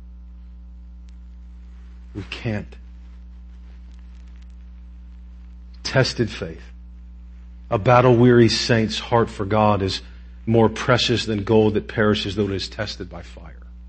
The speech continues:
So just, I don't have this in my notes, but it just occurred to me.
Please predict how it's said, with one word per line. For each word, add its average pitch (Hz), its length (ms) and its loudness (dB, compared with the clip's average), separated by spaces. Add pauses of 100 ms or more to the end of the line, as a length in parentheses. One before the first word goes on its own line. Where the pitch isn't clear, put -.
(1200)
So - 140 -14
just, - 220 -10 (220)
I 123 60 -10
don't 117 260 -2
have 117 200 -2
this 107 140 -4
in 110 80 -2
my 104 100 -2
notes, 104 240 -2
but 107 120 -10
it 113 100 -6
just 107 200 -8
occurred 113 320 -4
to 107 60 0
me. 104 240 -4